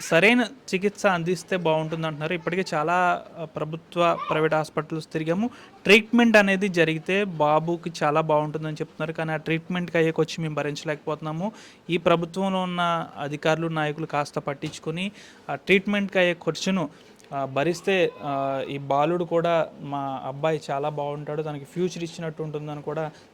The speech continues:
తల్లిదండ్రులు చెప్తున్నారు. ఇప్పటికే నాలుగైదు లక్షలు కూడా వారు వెచ్చించారు. వీరు ఉండే ఇల్లు కూడా చాలా వరకు కూడా, ఆ, అద్దె ఇల్లు కాబట్టి, ఆ, ఇతను పని చేసుకునే స్తోమత, ఇంటింటికి వెళ్ళి బట్టలు అమ్ముకుంటూ ఉంటారు, రోజుకి నాలుగు వందల రూపాయలు మాత్రమే వస్తాయి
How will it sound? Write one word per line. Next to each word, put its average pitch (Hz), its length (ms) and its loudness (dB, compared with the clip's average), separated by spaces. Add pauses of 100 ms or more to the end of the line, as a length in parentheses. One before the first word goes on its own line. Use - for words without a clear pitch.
తల్లిదండ్రులు 160 440 -2
చెప్తున్నారు. 156 340 -8
ఇప్పటికే 151 320 -6
నాలుగైదు 143 380 -6
లక్షలు 151 340 -6
కూడా 156 380 -2 (320)
వారు 147 120 -4
వెచ్చించారు. 156 720 -4
వీరు 160 360 0
ఉండే 165 420 0
ఇల్లు 180 200 -2
కూడా 185 260 -4 (100)
చాలా 160 180 0
వరకు 165 240 -2
కూడా, 175 360 2 (380)
ఆ, 143 160 -2
అద్దె 147 280 2
ఇల్లు 180 160 2
కాబట్టి, 165 720 -2
ఆ, 143 400 -2
ఇతను 190 440 -4 (320)
పని 165 120 0
చేసుకునే 180 420 0
స్తోమత, 160 400 -2
ఇంటింటికి 165 500 0
వెళ్ళి 170 220 0
బట్టలు 151 340 -2
అమ్ముకుంటూ 156 400 -2
ఉంటారు, 151 300 0
రోజుకి 160 380 0
నాలుగు 151 280 0
వందల 151 200 -2
రూపాయలు 147 300 -4
మాత్రమే 143 420 -6
వస్తాయి 151 480 -6